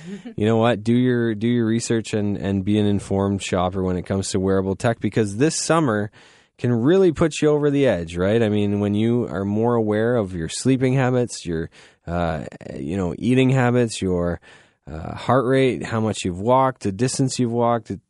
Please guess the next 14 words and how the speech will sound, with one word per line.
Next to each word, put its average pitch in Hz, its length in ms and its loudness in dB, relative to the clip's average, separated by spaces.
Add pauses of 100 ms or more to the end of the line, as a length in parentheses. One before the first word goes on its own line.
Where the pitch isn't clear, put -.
(140)
it 104 80 0
all 123 160 4
goes 135 220 0
hand 113 200 2
in 107 120 2
hand 92 320 -2
to 92 100 -4
give 98 320 -2
you 92 320 -2
more 92 300 0
of 90 120 -2
a 87 80 -4
full 107 420 -2
picture 90 540 -4